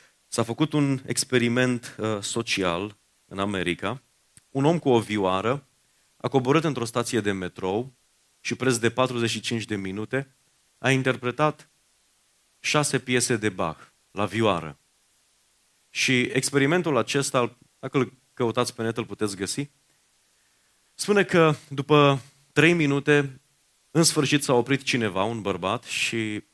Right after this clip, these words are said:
preț de câteva secunde s-a uitat la cel ce cânta la vioară. Însă grăbit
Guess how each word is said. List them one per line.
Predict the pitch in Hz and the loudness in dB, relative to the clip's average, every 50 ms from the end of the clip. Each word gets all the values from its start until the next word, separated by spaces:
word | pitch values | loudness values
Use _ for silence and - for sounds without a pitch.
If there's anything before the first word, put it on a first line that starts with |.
| _ _ _ _ | _ _ _ _
preț | - 120 131 127 113 | 0 0 0 0 2
de | 110 117 110 | 0 0 0
câteva | 110 - 151 147 139 107 107 | 0 0 0 0 2 2 2
secunde | 104 - - 104 - - 127 120 110 113 | 0 0 -2 -4 -4 -6 -4 -4 -2 -2
s-a | 107 - - 110 101 101 101 98 - | -4 -2 -2 -2 -2 -2 -2 -4 -4
uitat | - 107 101 120 120 113 | -6 -4 -2 -2 -2 -2
la | 107 107 | -4 -6
cel | - - 117 117 110 | -6 -4 -4 -4 -4
ce | - - 110 104 101 98 - _ _ _ _ _ _ _ _ _ | -2 -2 -2 -2 -2 -2 -4 _ _ _ _ _ _ _ _ _
cânta | - - 107 101 95 - 101 90 90 87 - _ _ _ _ | -8 -8 -6 -6 -4 -4 -4 -2 -4 -6 -10 _ _ _ _
la | - 90 92 | -8 -8 -6
vioară. | 82 92 92 87 82 78 76 78 - _ _ _ _ _ _ - - | -6 -6 -6 -4 -4 -6 -8 -10 -14 _ _ _ _ _ _ -12 -6
Însă | - 139 - 156 | -2 2 4 4
grăbit | 139 123 123 127 123 123 160 170 - - - | 4 6 4 4 2 2 0 -2 -2 -6 -12